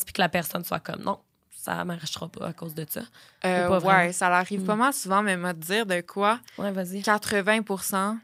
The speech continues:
Speaker 2: des gars que ça l'arrive, ils reviennent plus
Speaker 1: Ah !
Speaker 2: tard. Ouais.
Speaker 1: <laughs> Ok.
Speaker 2: T'sais, ils vont me retexter comme, tu sais, quelques semaines plus tard, puis ils vont dire, tu sais, « Ok, je, ça va, je suis correcte, je m'excuse de ma réaction. »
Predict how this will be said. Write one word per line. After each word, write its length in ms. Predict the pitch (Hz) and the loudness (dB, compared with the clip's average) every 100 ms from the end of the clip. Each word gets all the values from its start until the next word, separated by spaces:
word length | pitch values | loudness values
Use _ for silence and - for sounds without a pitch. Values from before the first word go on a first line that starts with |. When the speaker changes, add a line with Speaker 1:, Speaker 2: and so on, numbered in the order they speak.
| - | -6
Speaker 2:
des 180 | 175 170 | -4 -2
gars 280 | 185 190 | 2 0
que 160 | 208 185 | 0 -2
ça 140 | 185 170 | 4 4
l'arrive, 560 | 170 170 196 254 208 - | 4 2 -4 -4 -6 -8
ils 100 | 180 | -8
reviennent 560 | 170 156 170 165 160 165 _ | -8 -6 -2 -2 -4 -14 _
plus 80 | - | 8
Speaker 1:
Ah ! 440 | 247 269 277 277 262 214 - | 10 12 12 8 6 0 -2
Speaker 2:
tard. 220 | 262 170 | -2 2
Ouais. 160 | 170 | 4
Speaker 1:
<laughs> 260 | 165 226 202 | 4 2 0
Ok. 60 | 208 | 0
Speaker 2:
T'sais, 560 | 196 202 208 214 196 | 2 4 4 2 2
ils 60 | 175 | 4
vont 160 | 175 | 2
me 80 | 165 | 2
retexter 680 | 175 185 185 180 - - 185 | -2 0 0 -2 -4 -4 -4
comme, 380 | 175 165 156 160 - - _ _ _ _ | -2 -2 -2 -10 -16 -20 _ _ _ _
tu 80 | - | -8
sais, 140 | 170 | -8
quelques 360 | 170 170 160 170 | -4 -4 -4 -4
semaines 360 | 165 175 165 165 | -4 -4 -4 -6
plus 100 | - | -8
tard, 380 | 165 156 160 | -6 -4 -6
puis 140 | 165 165 | -8 -12
ils 140 | 160 | -12
vont 200 | 165 156 | -12 -12
dire, 240 | - - - | -12 -14 -14
tu 100 | - | -16
sais, « 60 | 196 | -16
Ok, 240 | 185 - 190 | -16 -16 -16
je, 80 | |
ça 300 | 185 - - 185 | -14 -14 -12 -12
va, 400 | 180 180 170 175 | -8 -6 -6 -8
je 80 | - | -12
suis 120 | - | -14
correcte, 460 | - 180 180 180 - | -14 -14 -14 -16 -12
je 40 | |
m'excuse 540 | 185 180 - - 185 | -10 -10 -12 -14 -16
de 80 | - | -14
ma 100 | 190 | -14
réaction. » 720 | 190 185 185 - 180 180 180 | -14 -10 -12 -10 -12 -10 -10